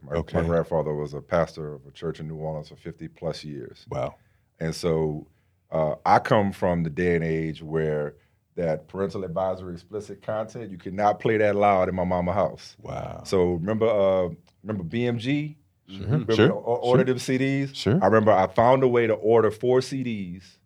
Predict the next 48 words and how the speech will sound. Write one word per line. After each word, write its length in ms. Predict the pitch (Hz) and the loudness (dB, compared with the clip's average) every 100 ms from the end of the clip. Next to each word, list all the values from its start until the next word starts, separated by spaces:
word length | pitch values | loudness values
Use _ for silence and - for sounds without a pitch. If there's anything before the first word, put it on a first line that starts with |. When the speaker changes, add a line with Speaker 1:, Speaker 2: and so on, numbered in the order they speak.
| _ _ _ _ - | _ _ _ _ -2
Speaker 1:
um, 560 | 95 92 85 82 80 78 - | 2 4 4 2 -2 -10 -14
with 100 | 87 | -4
my, 140 | 85 | -2
my 120 | 95 98 | 0 0
mama 260 | 101 110 | 2 2
knowing. 440 | 117 98 87 87 85 | 2 2 2 0 4
One 160 | 113 | 4
of 40 | 113 | 4
'em 80 | 107 | 0
was 100 | 98 | -4
People's 300 | 117 113 107 | -6 -6 -8
Instinctive 360 | 104 117 110 | -6 -6 -6
Travels 340 | 104 117 110 110 | 0 2 2 0
in 60 | |
the 60 | 113 | -4
Paths 320 | - 113 113 | 2 2 2
of 100 | 123 | -2
Rhythm. 320 | 92 82 87 - _ _ _ _ _ - | -2 -2 -6 -12 _ _ _ _ _ 0
Um, 720 | 85 82 80 80 78 78 78 _ | 2 4 2 0 -2 -8 -12 _
one 200 | 85 101 | 0 2
of 60 | 104 | 2
'em 120 | 107 | 0
was 160 | 101 95 | 0 0
The 100 | 98 | -4
Chronic. 680 | - 117 98 85 92 - _ _ _ _ _ _ _ _ _ _ | 0 2 2 0 -4 -12 _ _ _ _ _ _ _ _ _ _
Um, 800 | 85 82 82 80 78 80 76 76 _ _ _ - - _ _ _ _ | 2 4 4 2 -2 -6 -10 -16 _ _ _ -20 -20 _ _ _ _
what 100 | 107 | -18
was 120 | 107 | -14
it? 140 | 95 - - | -12 -14 -18
I, 40 | 98 - | -20 -18
I 40 | |
forget 200 | 107 120 | -10 -4
what 100 | 127 | -2
the 80 | 87 | 2
other 160 | 95 90 | 2 2
two 220 | 82 85 | -4 -6
were, 320 | 78 82 73 | 0 0 0
but 80 | - | -2
I 20 | 80 | -2
remember 200 | 92 87 | -2 0
those 220 | 92 90 | 0 0
two 100 | 95 | -6
in 60 | |
particular. 540 | 80 - 87 - 67 67 _ _ _ _ _ | -8 -4 -4 -4 -8 -10 _ _ _ _ _
And 80 | 80 | -4
I 80 | 80 | -2
was 120 | 76 | -2
about, 380 | 71 73 71 | -2 0 0